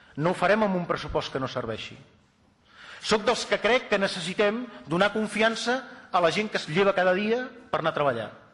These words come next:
però ha de poder llevar-se per anar a treballar.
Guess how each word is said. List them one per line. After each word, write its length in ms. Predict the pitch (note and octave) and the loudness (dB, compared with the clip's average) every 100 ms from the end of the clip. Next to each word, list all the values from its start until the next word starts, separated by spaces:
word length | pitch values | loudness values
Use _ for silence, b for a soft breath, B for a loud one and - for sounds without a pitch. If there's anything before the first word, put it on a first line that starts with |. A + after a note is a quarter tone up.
| _ _ _ _ _ _ _ _ _ | _ _ _ _ _ _ _ _ _
però 140 | C3+ | -2
ha 80 | C3+ | 0
de 80 | D#3 | 0
poder 180 | D#3 D3+ | -2 -4
llevar-se 400 | C3 D3+ - - | -2 -2 -4 -8
per 120 | B2+ | -8
anar 120 | A#2+ A#2 | -10 -10
a 60 | |
treballar. 320 | A2+ A2+ G#2+ | -12 -12 -14